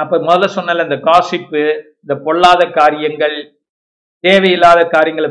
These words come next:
பேசுறது, ஒருத்தர் ஒருத்தர் சொல்லிக்கிறது, இதெல்லாம் உடைச்சிட்டீங்கன்னா தான் நீங்க என்ன பண்றீங்க? உங்க வயல்வெளிய காடா மாத்த போறீங்க. ஆமென்.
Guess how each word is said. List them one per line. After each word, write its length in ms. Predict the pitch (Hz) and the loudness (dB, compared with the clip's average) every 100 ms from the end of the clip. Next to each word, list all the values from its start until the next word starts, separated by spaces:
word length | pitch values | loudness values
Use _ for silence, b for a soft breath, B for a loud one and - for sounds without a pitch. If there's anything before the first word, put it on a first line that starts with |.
| - | -2
பேசுறது, 480 | 151 147 143 127 135 143 139 _ _ _ _ _ - | -2 -2 -6 -8 -10 -12 -16 _ _ _ _ _ -8
ஒருத்தர் 220 | 165 165 | -4 0
ஒருத்தர் 280 | 170 160 - | 0 -2 -6
சொல்லிக்கிறது, 520 | 147 156 151 139 135 131 131 _ _ _ _ _ _ - | -4 -4 -4 -6 -6 -10 -12 _ _ _ _ _ _ -2
இதெல்லாம் 360 | 147 180 202 135 | 2 2 2 -2
உடைச்சிட்டீங்கன்னா 640 | 156 196 - 190 143 127 117 151 | -4 -4 -6 -12 -12 -10 -6 -2
தான் 180 | 190 - - _ _ _ _ _ _ - | 0 -2 -10 _ _ _ _ _ _ -12
நீங்க 120 | 156 | -6
என்ன 100 | 185 190 | -2 -2
பண்றீங்க? 360 | 180 170 147 113 - _ _ _ _ - | 0 -2 -2 -8 -12 _ _ _ _ -8
உங்க 200 | 160 165 160 151 | -6 -2 0 2
வயல்வெளிய 640 | 185 233 214 170 151 139 156 175 170 - _ _ _ _ _ _ | 4 4 2 -2 -4 -2 0 0 -4 -12 _ _ _ _ _ _
காடா 380 | 160 175 196 202 202 | 2 4 6 4 4
மாத்த 200 | 185 185 170 | 0 0 0
போறீங்க. 280 | 165 151 - - _ _ _ _ _ _ _ _ _ _ | 0 0 -4 -16 _ _ _ _ _ _ _ _ _ _
ஆமென். 320 | 147 175 226 | 0 2 2